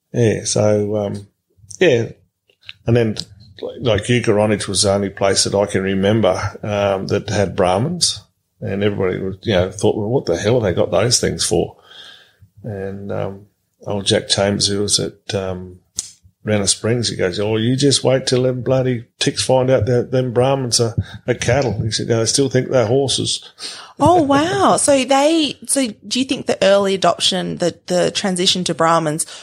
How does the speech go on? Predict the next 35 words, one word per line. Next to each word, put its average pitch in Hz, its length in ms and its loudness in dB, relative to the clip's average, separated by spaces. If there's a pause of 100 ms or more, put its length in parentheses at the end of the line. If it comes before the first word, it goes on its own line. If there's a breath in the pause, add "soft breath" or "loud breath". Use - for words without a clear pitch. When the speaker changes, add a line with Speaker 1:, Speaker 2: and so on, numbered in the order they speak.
(160 loud breath)
Speaker 2:
was 180 240 2
because 190 280 0
so, 151 360 4 (640)
uh, 170 200 0
so 175 140 2
Brahmins 185 380 2
are 175 40 -2
what 160 120 2
we 165 100 -2
call 156 300 0
Bos 156 320 0
Indicus, - 500 0
or 147 140 0
they're 147 200 2 (440)
Bos 170 160 0
Indicus, 165 320 0
and 160 100 2
then, 151 200 4 (360 loud breath)
um, 143 480 2 (1040)
you 170 140 -2
know, 151 120 2
like - 180 0
your 165 80 -2
Herefords 151 420 2
and 160 80 -2
your 156 40 0
Shorthorns 156 380 0
are 147 60 0
Bos 151 220 0
Taurus, 160 420 0
or 165 60 2
the 156 80 -2
British 165 280 0
breeds. 160 320 0 (340 loud breath)
So 160 420 2